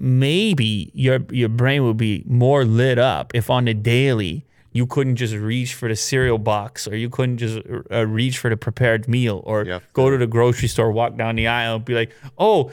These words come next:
Speaker 1: that chicken looks nice. I'll take it."
Speaker 2: Yeah. We have to go out and hunt rabbits
Speaker 1: I mean, it
Speaker 2: right in
Speaker 1: would,
Speaker 2: the
Speaker 1: it would
Speaker 2: morning.
Speaker 1: definitely keep you sharp. You'd be in an adrenaline state, starving all the time.
Speaker 2: Uh-huh.
Speaker 1: Uh,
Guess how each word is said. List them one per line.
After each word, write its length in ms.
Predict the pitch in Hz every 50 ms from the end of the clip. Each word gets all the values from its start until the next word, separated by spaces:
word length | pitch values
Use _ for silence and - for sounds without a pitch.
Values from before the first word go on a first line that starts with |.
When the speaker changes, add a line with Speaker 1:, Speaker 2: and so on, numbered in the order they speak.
| - - -
Speaker 1:
that 200 | - 165 139 131
chicken 380 | - - 233 226 - - 147 131
looks 200 | 127 135 135 -
nice. 260 | - 175 190 170 127 127
I'll 140 | 131 131
take 320 | 135 - 180 165 160 156 -
it." 220 | 120 107 - - -
Speaker 2:
Yeah. 220 | 85 80 78 76 - _ _ _ _ _
We 120 | - 95 104
have 180 | 110 107 107 -
to 100 | - 104
go 280 | 90 - 92 92 98
out 100 | 101 101
and 120 | 95 82 80
hunt 180 | 85 95 92 69 65
rabbits 500 | 78 80 85 85 78 80 - - - -
Speaker 1:
I 80 | 113 120
mean, 200 | 123 123 120 117
it 100 | 120 117
Speaker 2:
right 180 | 117 113 110
in 40 | 101
Speaker 1:
would, 60 | 101 104
Speaker 2:
the 60 | 110
Speaker 1:
it 40 | 107
would 60 | 135 160
Speaker 2:
morning. 180 | 165 131 107
Speaker 1:
definitely 360 | 104 139 147 160 160 151 139 127
keep 260 | - - 147 139 123
you 140 | 139 151 160
sharp. 420 | 143 - - - 147 147 139 139 135
You'd 140 | 147 165
be 140 | 160 156 131
in 80 | 123 120
an 180 | 113 110 110 110
adrenaline 380 | 117 120 123 143 135 127 113 104
state, 320 | - - 123 113 101 -
starving 540 | - - - - 131 127 135 143 127 120 110
all 260 | - 95 120 127 131
the 120 | 123 113 107
time. 680 | - - - - 123 123 131 131 117 107 98 98 - -
Speaker 2:
Uh-huh. 100 | 110 113 120 _ _ _ _ _ _ _ _ -
Speaker 1:
Uh, 400 | 147 143 123 - - - 131